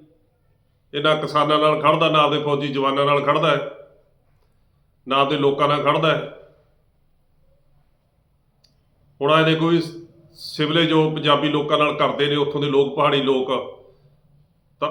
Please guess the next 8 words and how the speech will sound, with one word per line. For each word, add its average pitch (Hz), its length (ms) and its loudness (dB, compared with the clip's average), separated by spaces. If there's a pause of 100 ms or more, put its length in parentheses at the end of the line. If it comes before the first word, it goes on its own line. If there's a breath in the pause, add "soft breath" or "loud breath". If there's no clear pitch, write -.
ਉਸ 165 200 -4
ਮਸਲੇ 156 360 4
ਤੇ 156 180 2 (1500)
ਉੱਥੋਂ 147 240 0
ਦੇ 170 80 4
ਮੁੱਖ 143 260 0
ਮੰਤਰੀ 151 340 0
ਨੇ 156 200 2